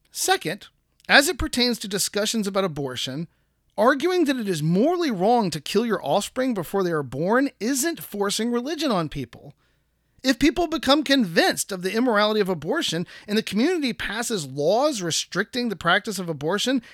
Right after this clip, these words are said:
it still wouldn't be forcing religion on people. This is easy to demonstrate. Most people would agree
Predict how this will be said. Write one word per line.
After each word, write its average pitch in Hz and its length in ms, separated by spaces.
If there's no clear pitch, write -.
it 226 160
still 254 520
wouldn't 220 340
be 240 160
forcing 196 580
religion 254 440
on 165 180
people. - 480
This 226 260
is 349 160
easy 330 320
to 285 100
demonstrate. 214 760
Most 285 420
people 302 280
would 302 120
agree 208 540